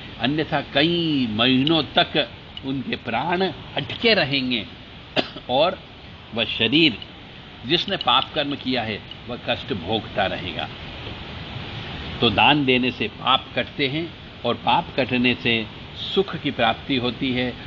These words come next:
और जब सुख मिलता है तो आनंद मिलता है, और जब आनंद मिलता है तो लक्ष्मी की कृपा प्राप्त होती है, जब लक्ष्मी मिलती है तो ऐश्वर्य की प्राप्ति होती है,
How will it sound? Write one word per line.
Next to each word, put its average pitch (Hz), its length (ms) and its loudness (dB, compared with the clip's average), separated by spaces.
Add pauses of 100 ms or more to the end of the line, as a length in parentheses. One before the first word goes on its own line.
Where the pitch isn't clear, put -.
(160)
और 110 100 0
जब 120 140 4
सुख - 300 0
मिलता 143 380 4
है 135 120 0
तो - 200 -8
आनंद 139 460 2
मिलता 123 340 0
है, 120 200 2 (280)
और 123 100 4
जब 117 260 0
आनंद 160 440 4
मिलता 131 360 0
है 131 120 -2
तो 135 140 -6
लक्ष्मी 147 440 -4
की 175 140 -2
कृपा 127 300 -2
प्राप्त - 360 2
होती 127 340 4
है, 120 100 6 (300)
जब 110 120 2
लक्ष्मी 120 360 2
मिलती 131 380 2
है 147 140 0
तो 147 240 -8
ऐश्वर्य 165 480 0
की 151 140 -4
प्राप्ति 123 440 -4
होती 120 320 -2
है, 120 140 2